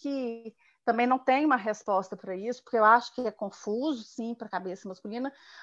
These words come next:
mas a partir de, disso, dessas provocações que as relações atuais, é, é, é, fazem, ele,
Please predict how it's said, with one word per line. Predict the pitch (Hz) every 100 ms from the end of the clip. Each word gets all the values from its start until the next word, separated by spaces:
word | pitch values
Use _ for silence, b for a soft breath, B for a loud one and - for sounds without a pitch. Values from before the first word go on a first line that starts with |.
| B
mas | 302 320 - 226
a |
partir | - 285 - - 359 508
de, | 220 247
disso, | 214 185 233 339 427 -
dessas | 214 254 339 339
provocações | 277 254 226 226 185 - 226 254 240 _
que | - 202
as | 185 196
relações | 202 190 - 247 262 - _
atuais, | 196 202 - 190 156 - - _ -
é, | 180 175
é, | 139 - _ _
é, | 160 -
fazem, | - 262 320 349 254 196 170 B B B B B
ele, | 262 277 294